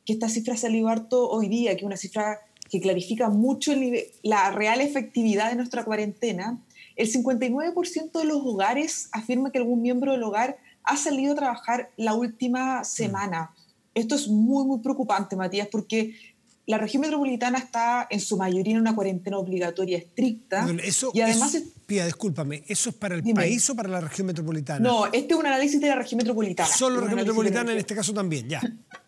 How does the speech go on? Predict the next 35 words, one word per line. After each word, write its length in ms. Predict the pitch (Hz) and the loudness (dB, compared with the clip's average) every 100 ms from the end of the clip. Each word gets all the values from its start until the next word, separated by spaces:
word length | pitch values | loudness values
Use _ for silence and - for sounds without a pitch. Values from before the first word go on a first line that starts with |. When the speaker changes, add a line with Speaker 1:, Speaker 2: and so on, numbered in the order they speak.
| _ _ | _ _
Speaker 2:
Perfecto. 400 | 190 160 123 - | -10 -10 -12 -2
Speaker 1:
Es, 220 | 240 - | -2 0
esto, 480 | - 247 285 285 285 | -2 0 2 2 0
o 0 | - - _ | -10 -20 _
sea, 180 | - 226 | -2 0
estos 180 | 233 294 | 2 2
hallazgos 320 | 269 277 285 | 2 2 2
refieren 560 | 269 247 254 262 262 - | 0 0 0 2 0 -4
solamente 800 | - 285 285 277 277 - 285 277 | 0 2 2 0 -2 0 0 2
a 100 | 226 | 0
la 100 | 214 | 0
región 260 | 202 214 | -4 -2
metropolitana. 720 | 220 220 214 196 180 160 220 - - | -2 -2 -4 -6 -6 -8 -8 -14 -8
Eh, 340 | 180 170 170 170 - - - - _ | -4 -4 -4 -8 -20 -20 -20 -20 _
pero 380 | - 226 220 226 | 2 2 4 2
la 120 | - | 2
región 260 | 214 214 277 | 0 2 2
metro-, 200 | 294 285 | 2 0
o 40 | - | -2
sea, 240 | 233 226 | -2 0
tener 260 | 233 226 294 | 2 2 2
un 100 | 330 | -2
cincuenta 400 | 330 285 269 254 | -4 -2 -2 0
y 40 | |
nueve 240 | 226 277 294 | 0 0 -2
por 100 | 285 | -2
ciento 320 | 277 285 294 | -2 -2 0
de 60 | |
los 100 | 269 | 2
hogares 260 | 254 240 277 | 2 2 0
que 100 | 262 | -4
afirme 280 | 247 254 254 | -2 -2 0
que 60 | |
algún 260 | 233 220 233 | -2 -2 0
miembro 560 | 240 240 220 247 247 | 0 -2 -2 -2 -2